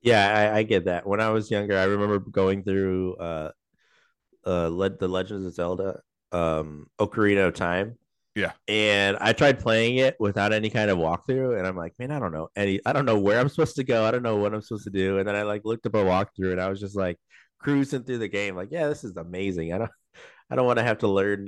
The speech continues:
Speaker 1: like, by myself anymore. I'm just gonna follow this." And <laughs>
Speaker 2: That, uh, that's how I'd love to play. Like, I would play Pokemon on my Game Boy like that. Like, "All right, okay, you do this. All right, now next, go do this."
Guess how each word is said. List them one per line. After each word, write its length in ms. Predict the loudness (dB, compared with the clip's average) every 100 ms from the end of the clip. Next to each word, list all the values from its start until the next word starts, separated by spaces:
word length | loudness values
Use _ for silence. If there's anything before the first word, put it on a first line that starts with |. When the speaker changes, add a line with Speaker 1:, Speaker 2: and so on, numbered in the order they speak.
| -6
Speaker 1:
like, 220 | -6 -2
by 100 | -2
myself 480 | 0 0 0 -2 0
anymore. 340 | -2 -2 -2
I'm 120 | -2 -6
just 140 | -6
gonna 160 | -6 -6
follow 360 | -2 -2 -2
this." 340 | -2 -4 -6 -10
And 180 | -12 -14 _ _ -4
<laughs> 680 | -4 -2 -6 -6 -12 -12 -14 _ _ _ _ _ _ _ -2
Speaker 2:
That, 140 | 0 0
uh, 80 | 0
that's 200 | 0 2
how 80 | 2
I'd 100 | 4
love 160 | 2 0
to 60 | 0
play. 160 | 0
Like, 160 | 0 0
I 120 | 2
would 160 | 2 2
play 240 | 2 2
Pokemon 640 | 0 -4 -4 -4 -4 -6 -8
on 100 | -8
my 80 | -4
Game 200 | -2 -2
Boy 180 | -4
like 160 | -6 -8
that. 200 | -10 -12 -8
Like, 220 | -8 -8 _ _ _ -2
"All 80 | 0
right, 140 | 0 -4 -4
okay, 160 | 0
you 160 | 0 0
do 160 | 0 2
this. 320 | 2 2 -4 _ _
All 80 | -2
right, 100 | -2
now 140 | -4
next, 460 | -2 -2 -2 -6 -8
go 200 | -6 -4
do 160 | -2 -2
this." 460 | -4 -10 -18 -20